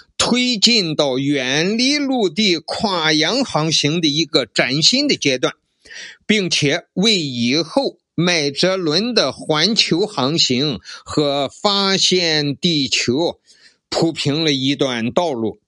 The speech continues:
奠定了重要的基础。第三点，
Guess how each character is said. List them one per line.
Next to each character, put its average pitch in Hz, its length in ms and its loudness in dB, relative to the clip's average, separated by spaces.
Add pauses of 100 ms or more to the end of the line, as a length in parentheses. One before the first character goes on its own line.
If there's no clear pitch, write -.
奠 143 400 0
定 156 280 0
了 135 140 0
重 156 320 -2
要 139 240 0
的 123 160 -2
基 214 220 0
础。 170 400 0 (840)
第 196 140 2
三 240 260 0
点， 160 500 0